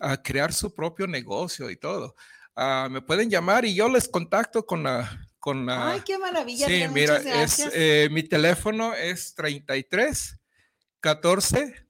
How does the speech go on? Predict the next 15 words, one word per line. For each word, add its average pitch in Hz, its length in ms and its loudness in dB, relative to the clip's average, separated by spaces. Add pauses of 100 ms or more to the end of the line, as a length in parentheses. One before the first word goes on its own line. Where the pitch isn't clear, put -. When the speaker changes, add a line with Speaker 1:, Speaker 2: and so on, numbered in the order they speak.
Speaker 1:
treinta 151 360 -4
y - 80 -8
cuatro, 160 460 2
treinta 139 340 -2
y 117 40 -4
cuatro, 135 360 -4
cincuenta 127 500 -6
y 135 60 -2
cinco. - 540 -2 (800)
Háblenme 240 560 6
y 151 240 2
yo 180 120 2
les 220 200 0
conecto 190 500 -6
con, 147 560 -10